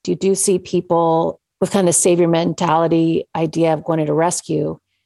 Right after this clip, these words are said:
but you also see people either paralyzed when they learn about the issue, like, it's so overwhelming, there's nothing they can do, and the needs in their own community seem so,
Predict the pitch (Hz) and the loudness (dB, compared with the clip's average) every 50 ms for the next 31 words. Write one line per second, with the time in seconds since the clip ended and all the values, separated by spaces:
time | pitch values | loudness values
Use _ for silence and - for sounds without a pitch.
0 | _ _ _ _ _ - 190 196 196 196 185 180 208 240 - - 277 254 - - | _ _ _ _ _ -2 0 2 2 2 2 2 2 0 -2 -4 -6 -6 -4 -4
1 | 185 180 - - 185 165 - - 165 165 160 160 160 160 151 143 - _ _ - | -6 -6 -4 -4 -4 -2 0 0 0 2 2 2 2 0 -2 -4 -8 _ _ -2
2 | 214 214 202 208 202 196 185 175 170 165 160 165 - - _ _ _ - - - | 0 0 2 4 4 4 4 2 2 0 -2 -4 -8 -16 _ _ _ -10 -4 0
3 | 196 196 202 208 208 214 220 226 247 233 - - 196 185 170 165 151 143 147 151 | 0 2 2 2 0 0 0 0 -2 -4 -4 -4 -2 -2 0 0 0 0 0 0
4 | 156 165 165 175 180 190 190 208 190 190 185 - - 208 202 180 160 147 143 - | 0 0 -2 -2 -2 -2 -2 0 0 0 -2 -2 -2 -2 0 0 0 -2 -4 -6
5 | - - - - - - - 175 170 165 170 165 156 165 156 147 151 147 147 160 | -8 -10 -8 -8 -6 -2 0 0 2 2 2 2 2 0 0 2 0 0 0 0
6 | 156 156 151 143 160 151 143 160 156 151 143 - 165 156 139 147 147 147 151 170 | 0 0 0 0 -2 -2 -2 -2 -2 -4 -2 -2 -4 -2 -2 0 0 0 0 0
7 | 180 180 - - - - - _ - - 165 165 170 156 151 151 156 165 160 160 | -2 -4 -8 -18 -20 -20 -20 _ -6 -4 -2 0 0 0 0 2 0 0 0 0
8 | 175 156 156 151 - - 156 156 151 - 156 156 151 151 151 147 160 165 165 160 | 0 0 0 0 0 -2 -2 -4 -4 -6 -4 -2 -2 -2 0 0 0 0 0 -2
9 | - - - 156 151 147 151 147 - - - 160 151 151 151 147 147 147 | -2 -2 -2 0 0 0 0 -2 -4 -4 -2 0 0 2 2 0 -2 -4